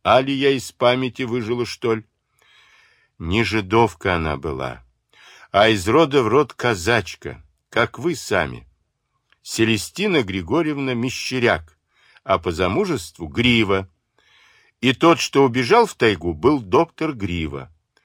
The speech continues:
Он и теперь в Минусинске проживает». «Да ты что? Нет, нет. Брехня, брехня. Чтобы сестру Селестину? Да нет.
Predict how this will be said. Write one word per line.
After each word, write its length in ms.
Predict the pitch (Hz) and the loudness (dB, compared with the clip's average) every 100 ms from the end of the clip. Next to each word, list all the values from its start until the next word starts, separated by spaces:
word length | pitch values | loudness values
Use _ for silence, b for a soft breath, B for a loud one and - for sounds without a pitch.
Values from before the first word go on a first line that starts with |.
| _ | _
Он 200 | 151 190 | -4 -2
и 60 | 175 | -4
теперь 420 | 165 135 151 95 | -6 -2 0 0
в 60 | |
Минусинске 760 | 76 80 76 78 80 67 - - | -4 -8 -8 -10 -12 -12 -16 -16
проживает». 640 | 73 78 71 62 62 57 _ _ _ b b b | -14 -10 -10 -10 -14 -18 _ _ _ b b b
«Да 140 | - 87 | -10 -10
ты 220 | - 90 | -6 -6
что? 520 | 85 - - 120 76 | -6 -6 2 2 2
Нет, 580 | 69 95 107 80 64 - | -4 -2 0 -2 -8 -12
нет. 380 | 87 85 - - _ B B B - | -10 -10 -12 -20 _ B B B -6
Брехня, 840 | 92 123 135 - 110 101 85 73 | 0 2 0 -2 0 2 2 0
брехня. 680 | 71 120 120 - 87 71 60 B B B | -2 -2 -2 -6 -6 -6 -10 B B B
Чтобы 440 | - - 123 110 107 | -14 0 2 2 -2
сестру 680 | - 98 85 - 107 175 139 | -4 -6 -6 -6 2 4 2
Селестину? 960 | - 82 71 - - - 220 170 82 _ _ _ _ _ | -4 -10 -10 -14 -10 -4 -2 -2 -6 _ _ _ _ _
Да 200 | 98 139 | 0 2
нет. 480 | 120 76 62 - _ | 2 -4 -12 -20 _